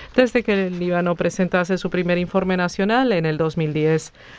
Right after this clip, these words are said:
El Líbano es el primer país árabe que haya ratificado el protocolo facultativo a la Convención contra la Tortura.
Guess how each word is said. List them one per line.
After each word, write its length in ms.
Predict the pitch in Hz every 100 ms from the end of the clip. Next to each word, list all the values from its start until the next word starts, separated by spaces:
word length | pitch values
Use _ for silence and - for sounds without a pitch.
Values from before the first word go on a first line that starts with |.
| - - - - -
El 180 | 175
Líbano 280 | 208 262 247
es 140 | 196 190
el 100 | 185
primer 420 | 185 185 220 247
país 380 | - 165 170 190
árabe 400 | 190 202 214 208
que 340 | - 196 190
haya 440 | 185 185 185 175
ratificado 720 | 170 220 247 254 226 196 180 175
el 80 |
protocolo 400 | 170 160 - 208
facultativo 680 | 214 226 208 202 185 165 165 - - -
a 80 | 285
la 100 | 247
Convención 420 | 185 165 156 170
contra 260 | 160 165 165
la 140 | 165
Tortura. 540 | 160 180 180 180 165